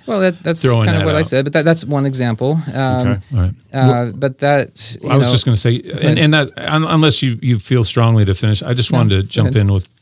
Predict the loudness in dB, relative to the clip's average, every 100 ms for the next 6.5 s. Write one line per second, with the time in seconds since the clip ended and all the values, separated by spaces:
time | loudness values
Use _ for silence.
0 | -16 -8 -6 -6 -4 0 0 0 0 -2
1 | -2 -2 0 0 2 0 0 -2 -4 -4
2 | -4 -6 -2 0 0 -6 _ _ _ _
3 | _ _ _ _ _ _ 2 4 4 0
4 | -2 -4 -4 -2 -2 -2 -4 -2 0 2
5 | 0 -2 -10 _ _ _ -6 -4 -4 -4
6 | -6 -4 -2 -2